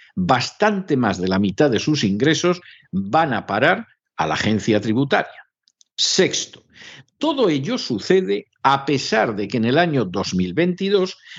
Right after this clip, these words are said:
la agencia tributaria ingresó mucho más de lo que esperaba y que se prevé lo mismo para este dos mil veintitrés. Séptimo, a lo anterior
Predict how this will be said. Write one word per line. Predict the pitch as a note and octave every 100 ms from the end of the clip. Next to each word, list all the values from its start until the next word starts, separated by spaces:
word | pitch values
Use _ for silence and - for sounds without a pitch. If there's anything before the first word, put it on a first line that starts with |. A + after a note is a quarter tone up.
| C#3+
la | G2+
agencia | F#2 D3 D#3+ C3 F#2+
tributaria | F#2 A2+ C#3 C#3 D3+ E3
ingresó | C#3+ G#2+ - B2
mucho | G#2+ E3+ C4 - - C3
más | B2 F3+ F3+
de | A#2
lo | G2+
que | F#2+
esperaba | D#3 - A2+ B2 C#3 - _ - _
y | D#3 C#3+
que | C#3
se | - G#2+
prevé | A2+ B2+ F#3+
lo | A#2
mismo | A#2+ D3 C#3 D3+ - -
para | G2 B2
este | - D3
dos | A2 E2+
mil | F#2+ G#2+ G2+
veintitrés. | F2+ E2 D#2+ - - - - _ _ _ _ -
Séptimo, | - - D#3+ - - - - _ _ - -
a | G#2+
lo | G2+
anterior | A#2 A#2 F3 A#3+ A3+